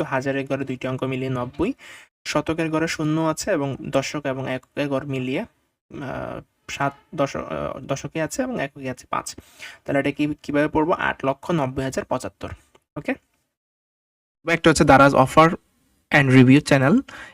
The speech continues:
এই Telegram চ্যানেলে আপনারা দারাজের সকল অফার এখানে পেয়ে যাবেন। কোন পণ্যটি সবচেয়ে কম দামে এখানে কিনতে পারবেন, দেখেন এখানে জ্যাকেটটি সবচেয়ে কম দামে পাবেন, কখন পাবেন, কীভাবে পাবেন, কোন কোন ভাউচার এখানে ব্যবহার করতে পারবেন, কী কী ডিজাইনের রয়েছে,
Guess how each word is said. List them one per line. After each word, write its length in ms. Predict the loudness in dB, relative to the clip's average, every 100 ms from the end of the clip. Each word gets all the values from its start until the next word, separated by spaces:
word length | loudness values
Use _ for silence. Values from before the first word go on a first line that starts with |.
| _
এই 40 | 4
Telegram 320 | 6 8 6 6
চ্যানেলে 260 | 4 6 4
আপনারা 240 | 4 6 6 8
দারাজের 320 | 6 6 4
সকল 220 | 2 4 8 8
অফার 200 | 8 6 6
এখানে 160 | 2 4
পেয়ে 140 | 4 6
যাবেন। 180 | 2 0 2
কোন 120 | 2 4 4
পণ্যটি 300 | 4 4 2 2
সবচেয়ে 260 | 2 2 4
কম 100 | 6 6
দামে 140 | 6
এখানে 140 | 4 2
কিনতে 160 | 2 6
পারবেন, 180 | 6 6
দেখেন 140 | 6 6
এখানে 140 | 6 6
জ্যাকেটটি 320 | 6 4 2 2
সবচেয়ে 280 | 2 0 2 4
কম 100 | 4
দামে 160 | 4 4 2 6
পাবেন, 240 | 6 6 2 -4 -14 -4 4
কখন 220 | 6 6 6
পাবেন, 200 | 6 6
কীভাবে 200 | 6 6 8
পাবেন, 180 | 8 6 0 -14 2
কোন 120 | 4 6 6
কোন 100 | 6 8
ভাউচার 280 | 8 10 8
এখানে 140 | 6 4
ব্যবহার 200 | 6 4 4
করতে 160 | 2 4
পারবেন, 200 | 4 2 2
কী 80 | 4
কী 60 | 6
ডিজাইনের 280 | 6 4 4 4
রয়েছে, 320 | 4 4